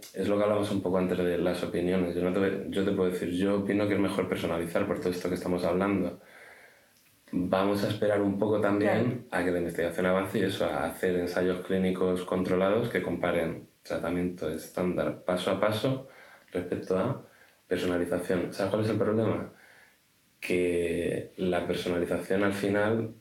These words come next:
Speaker 1: pues es eso, depende de muchos factores. ¿Tú cómo dices cómo personalizar?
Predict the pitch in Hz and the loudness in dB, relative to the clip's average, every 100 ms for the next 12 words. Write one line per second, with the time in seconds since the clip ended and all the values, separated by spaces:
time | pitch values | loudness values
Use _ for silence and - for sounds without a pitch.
0 | - 82 - - - - 87 - - 87 | -8 -6 -4 -4 -4 -4 -6 -8 -6 -4
1 | 85 92 95 98 101 104 92 - 85 104 | -2 0 2 2 2 0 -2 -2 -2 0
2 | 92 - 92 101 98 98 92 98 92 98 | 0 0 0 0 0 0 -2 -2 -2 -2
3 | 90 87 - 78 | 0 0 -2 -6